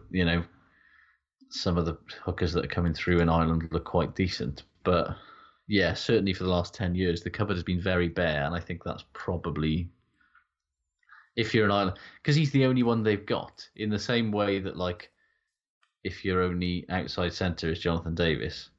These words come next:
as was Wales's case for a very long time, and arguably still is,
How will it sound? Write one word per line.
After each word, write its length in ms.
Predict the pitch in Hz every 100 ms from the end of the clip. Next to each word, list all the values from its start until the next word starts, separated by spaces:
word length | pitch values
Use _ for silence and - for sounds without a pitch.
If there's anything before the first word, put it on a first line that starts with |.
| _ _ _ -
as 160 | 80 87
was 200 | 78 85
Wales's 520 | 80 87 85 82 78
case 280 | - 82 -
for 140 | 85
a 40 | 80
very 220 | 78 71
long 200 | 73 71
time, 400 | - 69 69 - -
and 140 | 76
arguably 420 | 76 82 - 73 73
still 260 | - 76
is, 300 | 69 71 -